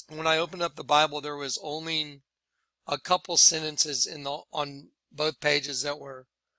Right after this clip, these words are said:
in red writing. So when it's in red writing, those are the words out of the mouth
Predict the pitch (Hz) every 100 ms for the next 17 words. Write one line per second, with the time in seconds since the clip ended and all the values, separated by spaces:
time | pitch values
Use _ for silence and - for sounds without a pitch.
0 | _ _ _ _ _ - 156 147 135 135
1 | 123 131 131 131 123 123 - 139 123 127
2 | - 143 143 - 143 139 143 135 139 143
3 | 139 131 139 135 143 131 135 135 120 -
4 | - 139 135 127 127 131 131 -